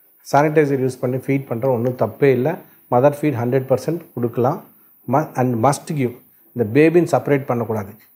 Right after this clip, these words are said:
Even நான் அடல்ட்ஸு கூட சொல்றேன், "சார், எங்க கொரோனா வந்துச்சு, எங்க பசங்கள் வந்துட்டு எங்க பாட்டி, தாத்தா கிட்ட அனுப்புறோம்னு" சொல்றேன் நிறைய people. So, அப்படியே நெகட்டிவ் வந்துச்சு பேபிக்குன்னு சொல்லி.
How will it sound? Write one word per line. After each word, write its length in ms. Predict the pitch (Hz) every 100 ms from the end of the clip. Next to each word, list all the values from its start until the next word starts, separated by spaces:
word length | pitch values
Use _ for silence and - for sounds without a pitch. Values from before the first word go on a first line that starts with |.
| -
Even 520 | 127 170 202 220 240
நான் 420 | 196 147 127 120
அடல்ட்ஸு 500 | 170 214 214 - 190
கூட 140 | 185
சொல்றேன், 380 | 175 156 135 117 - - _ _ _
"சார், 280 | - - 160
எங்க 280 | 156 147 151
கொரோனா 480 | 151 160 160 165 156
வந்துச்சு, 600 | 139 135 135 143 123 101 - _ _
எங்க 180 | 139 135
பசங்கள் 460 | 135 139 156 151 143
வந்துட்டு 260 | 131 131
எங்க 180 | 135 127
பாட்டி, 480 | 123 135 135 139 131
தாத்தா 260 | 131 131
கிட்ட 220 | 123 117 123
அனுப்புறோம்னு" 360 | 113 123 117
சொல்றேன் 320 | 104 107 113
நிறைய 300 | 101 110 127 113
people. 260 | 101 110 - _ _ _
So, 180 | _ 113
அப்படியே 480 | 110 143 135 143 147
நெகட்டிவ் 420 | 139 143 151 160
வந்துச்சு 300 | 131 131 127
பேபிக்குன்னு 440 | 127 127 120 110
சொல்லி. 200 | 101 107